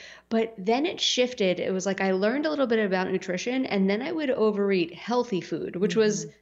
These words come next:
Speaker 1: still not, you know, it's like eat an entire box of gluten-free crackers and hummus.
Speaker 2: Right.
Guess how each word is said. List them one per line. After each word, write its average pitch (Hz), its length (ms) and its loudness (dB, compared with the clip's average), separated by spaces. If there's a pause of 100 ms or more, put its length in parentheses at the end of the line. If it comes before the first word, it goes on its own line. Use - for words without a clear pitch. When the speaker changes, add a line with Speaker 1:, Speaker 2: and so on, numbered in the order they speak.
Speaker 1:
still - 280 0
not, 240 280 0
you 247 120 2
know, 220 80 4
it's 214 160 2
like 220 240 -2 (200)
eat 262 220 -2
an 240 60 -2
entire 220 500 0
box 208 320 -2
of 185 100 -2
gluten-free 202 400 0
crackers 196 420 -2
and 175 140 0
hummus. 196 580 -4
Speaker 2:
Right. 180 240 -4